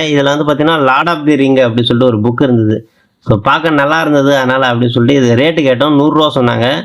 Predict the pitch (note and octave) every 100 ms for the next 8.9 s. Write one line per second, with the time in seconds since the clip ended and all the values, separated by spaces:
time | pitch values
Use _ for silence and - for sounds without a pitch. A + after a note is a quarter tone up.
0 | - _ _ _ - A#2+ B2 A#2 A#2 A2+
1 | C#3+ D3 B2+ A#2+ B2 A2+ A2+ A2+ A#2 A#2+
2 | G#2 A2 C3 A#2+ G#2+ G#2 A2 A2+ G#2 B2
3 | D#3+ _ _ _ - C#3 F#3 G3+ F#3+ D#3
4 | C#3+ C#3 C#3+ B2+ A2 B2 E3+ E3+ D3 B2
5 | B2+ B2+ B2 B2 A2+ G#2+ B2+ C3+ A#2+ A2+
6 | A#2+ A#2 G2 A2 G#2+ A2 - A2 G#2+ B2
7 | C3+ B2 A#2+ F#3 E3+ D#3 C3+ D3 C#3+ B2+
8 | C#3 C3 A#2 A#2+ B2 A#2 A#2+ B2+ A#2